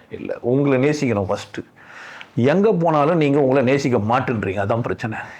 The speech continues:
எங்கன்னா எதுக்கு போனீங்கன்னு கேட்டீங்கன்னா உங்களை அவமானப்படுத்துறதுக்கு போனீங்க. எவன் மனுஷனை தவிர மத்த எவனும் அவமானப்பட மாட்டான். ஒரு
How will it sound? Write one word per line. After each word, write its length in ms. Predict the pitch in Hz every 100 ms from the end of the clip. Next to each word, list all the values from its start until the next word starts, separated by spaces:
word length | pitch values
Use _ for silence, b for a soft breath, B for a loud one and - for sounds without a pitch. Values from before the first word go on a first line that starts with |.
| B
எங்கன்னா 240 | 147 190 190
எதுக்கு 160 | 202 165
போனீங்கன்னு 360 | 147 131 120
கேட்டீங்கன்னா 360 | 110 95 90 92 98 - B B -
உங்களை 180 | 180 185
அவமானப்படுத்துறதுக்கு 680 | 175 214 196 160 131 143 143
போனீங்க. 280 | 104 82 64 - B B B B 107
எவன் 260 | 139 156 117
மனுஷனை 300 | 147 175 214 165
தவிர 160 | 160 185
மத்த 240 | 143 131 131
எவனும் 220 | 147 160
அவமானப்பட 400 | 139 131 117 110 101
மாட்டான். 260 | 98 87 - B B
ஒரு 100 | 147